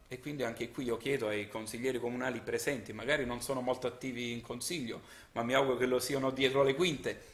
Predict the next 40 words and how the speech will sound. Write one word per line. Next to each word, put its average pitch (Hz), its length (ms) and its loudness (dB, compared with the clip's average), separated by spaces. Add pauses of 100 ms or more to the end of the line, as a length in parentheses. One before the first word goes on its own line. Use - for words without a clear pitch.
di - 60 -2
andare 135 220 4
a 165 60 6
vedere 127 300 4
le 117 100 4
carte, 101 480 2 (280)
di - 80 -6
andare 135 280 8
a 117 100 4
chiedere 113 500 2
come 160 280 2
sono 120 180 -4
stati 113 280 -2
dati 107 260 0
gli 107 80 -8
incarichi. 92 560 -8 (520)
Perché 139 240 4
nel 147 380 2
programma 120 920 4
dell'amministrazione 110 720 -2
Giardina 107 560 -4
vi 131 120 -8
era 151 100 -2
scritto 117 320 -6
trasparenza 180 1000 0 (460)
e - 140 -2
che 165 100 4
avrebbero 151 480 4
pubblicato 170 680 0
tutti 226 300 -4
gli 156 80 -4
incarichi, 147 560 0
i 143 60 -4
bandi 131 340 -2
di 185 100 -4
gara 110 440 2
sul 117 200 -6
sito 107 300 -8
del 95 160 -6
comune. 101 460 -10